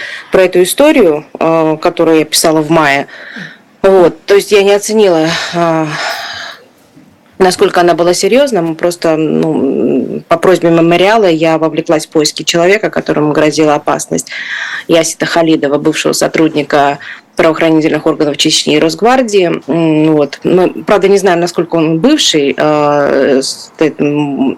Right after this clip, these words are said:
большие вопросы, мы будем с этим разбираться. Вот. Но, а, этот, а, человек, м, а,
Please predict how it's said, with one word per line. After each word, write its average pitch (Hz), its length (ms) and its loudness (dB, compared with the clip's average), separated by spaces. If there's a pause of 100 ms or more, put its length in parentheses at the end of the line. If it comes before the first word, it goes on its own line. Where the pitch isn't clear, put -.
большие 165 320 -2
вопросы, 185 400 0
мы 151 140 0
будем 151 180 -2
с - 80 -8
этим 156 200 -2
разбираться. 156 580 -2 (680)
Вот. 185 440 2
Но, 226 440 4
а, 190 280 2 (160)
этот, 233 340 -2
а, 196 360 2 (200)
человек, 226 640 0
м, 175 240 0 (680)
а, 165 560 2